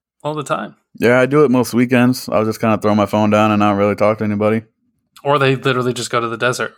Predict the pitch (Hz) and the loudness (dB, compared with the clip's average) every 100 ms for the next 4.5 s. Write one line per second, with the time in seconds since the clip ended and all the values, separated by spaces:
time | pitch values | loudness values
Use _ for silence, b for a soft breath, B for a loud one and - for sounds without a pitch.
0 | - 123 117 - 123 123 117 113 120 120 | -6 -4 -4 -6 -8 -2 -2 -2 -6 -6
1 | 113 117 - 127 127 127 123 123 123 - | -4 -4 -2 -4 -4 -2 -2 -2 -6 -10
2 | _ _ 127 120 143 - _ 127 120 143 | _ _ -4 -2 -4 -12 _ -4 -2 -2
3 | - 127 127 139 147 135 131 139 131 131 | -2 -4 -4 -8 -8 -10 -6 -4 -4 -4
4 | 127 110 113 92 | -4 -2 -2 -2